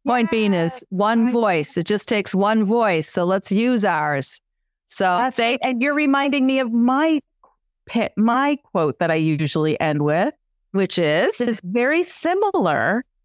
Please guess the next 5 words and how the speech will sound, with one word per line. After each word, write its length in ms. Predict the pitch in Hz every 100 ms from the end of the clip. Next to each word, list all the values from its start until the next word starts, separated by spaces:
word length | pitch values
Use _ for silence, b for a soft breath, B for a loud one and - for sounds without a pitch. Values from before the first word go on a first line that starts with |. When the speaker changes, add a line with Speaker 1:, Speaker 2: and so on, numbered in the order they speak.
| _ _ _ _ _ _ _ _ -
Speaker 2:
"It 160 | 233 240
only 280 | 247 285
takes 500 | 269 - 240 226 -
one 500 | 180 180 202 226 285
voice 720 | 220 190 156 147 226 - -